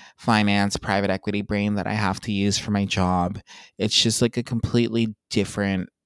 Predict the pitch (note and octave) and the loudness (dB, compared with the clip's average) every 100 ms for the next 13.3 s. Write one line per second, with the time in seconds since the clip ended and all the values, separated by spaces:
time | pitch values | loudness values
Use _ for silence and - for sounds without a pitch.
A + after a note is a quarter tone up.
0 | _ - - F#2 C3 B2 C2 B1 F2+ - | _ -12 -2 -2 -2 -4 -6 -6 -8 -12
1 | - G#2 F#2 E2+ E2+ E2+ _ _ _ _ | -8 -4 -2 0 -2 -4 _ _ _ _
2 | _ _ _ _ _ _ _ _ A2 G#2+ | _ _ _ _ _ _ _ _ 4 8
3 | G#2 G#2+ A#2 F#2+ - - G1+ G1+ - _ | 8 8 6 -2 -4 -6 -6 -6 -12 _
4 | _ - G#2+ G#2 G2 - _ - - A#2 | _ -4 0 0 0 -8 _ -14 -2 2
5 | G2+ - G#2 G#2 G#2 G2+ - G#2 - G2 | 2 0 -4 -4 -6 -6 -8 -10 -12 -10
6 | G2+ G#2+ G#2 G2 F#2 - - - - _ | -8 -6 -4 -2 -4 -4 -14 -20 -20 _
7 | A2 G#2+ G2 G2 - - - G2+ F#2+ F2+ | 0 2 4 2 2 2 4 2 2 2
8 | D#2+ G2 - - - A#2 A#2+ A#2 B2 B2+ | 0 0 -2 -4 0 0 4 4 4 2
9 | - - - G#2+ G2 F2+ F2+ F2+ - - | -2 -8 -4 0 2 0 0 -2 -6 -18
10 | - _ - A2 G#2 G2+ F2 F#2 F#2+ F2+ | -20 _ -6 0 2 6 6 4 2 -2
11 | - - - F#2 E2 - - - _ _ | -4 -6 -2 0 0 -4 -12 -14 _ _
12 | _ - - A2 G2 - - G2 F#2+ G2 | _ -2 2 2 2 0 2 2 6 6
13 | F#2+ F#2+ | 6 2